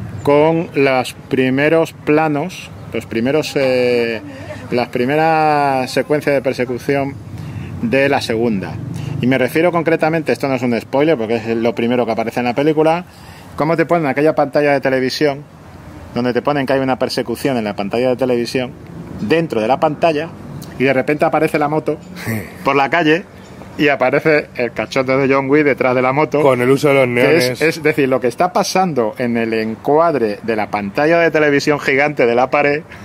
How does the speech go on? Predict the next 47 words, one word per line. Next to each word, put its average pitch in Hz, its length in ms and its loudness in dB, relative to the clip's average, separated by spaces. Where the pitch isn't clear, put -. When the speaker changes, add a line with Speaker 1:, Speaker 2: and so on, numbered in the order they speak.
Speaker 1:
de 131 140 0
repente 127 360 2
viene, 147 320 2
pasa 160 340 2
la 123 140 4
Speaker 2:
La 123 80 4
Speaker 1:
realidad. 135 340 2
Speaker 2:
moto, 117 100 -4
sí, 135 180 -2
el 123 140 2
inicio. 127 360 -2
Speaker 1:
Pasa 120 320 0
la, 139 180 -2
para 135 220 2
mí 190 260 2
eso 180 280 2
definió 156 400 2
el 175 80 4
espíritu 127 540 0
de 104 100 0
la 90 120 -6
serie. 92 380 -6
Es 101 60 -6
decir, 101 280 -4
sabemos 156 560 0
que - 80 -6
estamos 117 300 -4
haciendo 104 320 -4
ficción, 151 500 -2
sabemos 147 460 0
que 156 80 -2
nos 131 140 -2
estamos 135 260 -2
pasando 135 320 -2
tres 131 200 -2
pueblos 139 320 2
en 123 100 -2
cuanto 117 300 0
a 107 160 -2
vuestra 117 380 -2
capacidad 113 640 -2
de, 117 300 4
de 107 140 0
credulidad 117 520 2
del 131 140 2
público, 151 480 2
Speaker 2:
Claro. 98 220 -2